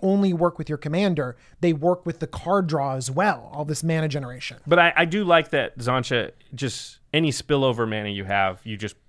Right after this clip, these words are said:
Speaker 2: can push it into that
Speaker 1: Oh, totally.
Speaker 2: ability. So, interesting. Um, the next card you have listed is Neheb the Eternal, one of Jimmy's favorites. It's also three red, red for a four six legendary zombie Minotaur warrior. It has Afflict three, which is whenever this creature becomes blocked,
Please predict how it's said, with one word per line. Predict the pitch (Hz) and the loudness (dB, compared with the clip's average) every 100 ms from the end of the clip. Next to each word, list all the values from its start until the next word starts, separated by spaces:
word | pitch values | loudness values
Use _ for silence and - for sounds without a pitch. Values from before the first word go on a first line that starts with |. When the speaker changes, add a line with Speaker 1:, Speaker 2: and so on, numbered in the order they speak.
| - | -14
Speaker 2:
can | 104 | -10
push | 110 101 | -8 -8
it | 98 | -12
into | 95 92 98 | -12 -12 -8
that | 92 135 | 0 2
Speaker 1:
Oh, | 147 | 0
totally. | 120 - 170 113 | -4 -4 -4 -4
Speaker 2:
ability. | 98 95 90 87 | -6 -4 -6 -8
So, | - 95 92 _ _ _ _ | -2 -2 -2 _ _ _ _
interesting. | 110 107 92 90 90 | -10 -10 -12 -12 -4
Um, | 117 123 123 | 0 2 2
the | |
next | 135 151 - | 0 0 0
card | 160 143 | 0 0
you | 123 | 0
have | 120 113 | 0 0
listed | 110 - 110 | -2 -6 -8
is | 104 98 | -6 -6
Neheb | 104 92 107 127 | -8 -4 -4 -4
the | 120 107 | -6 -6
Eternal, | 98 110 107 | -4 -6 -6
one | 95 98 | -6 -6
of | |
Jimmy's | 98 110 101 | -6 -6 -6
favorites. | 104 90 98 - - - _ _ _ | -6 -6 -10 -14 -20 -20 _ _ _
It's | - - | -10 -4
also | 117 - 127 | -2 0 -4
three | - 127 113 | -4 -6 -2
red, | 101 92 | -4 -4
red | 95 98 | -6 -6
for | 110 | -6
a | 92 | -6
four | - 139 143 147 | -8 -2 0 -2
six | - 123 - - - - | -2 -6 -6 -14 -14 -14
legendary | 117 120 123 120 113 110 | -8 -4 -4 0 0 0
zombie | 101 107 113 113 | -2 -2 -2 -2
Minotaur | 110 110 - 104 | -4 -6 -4 -4
warrior. | 98 104 104 98 101 _ _ - | -2 -2 0 -2 -4 _ _ 0
It | |
has | 156 185 | 2 4
Afflict | 180 - 165 220 - | 0 -2 -2 -2 -2
three, | - 175 165 135 | -12 -4 0 0
which | 120 117 | -2 -2
is | 127 113 | -4 -2
whenever | 127 143 | -2 -2
this | 135 | -4
creature | - 139 127 | -6 -8 -6
becomes | 113 104 123 117 | -10 -8 -6 -6
blocked, | 101 113 113 - | -2 2 2 0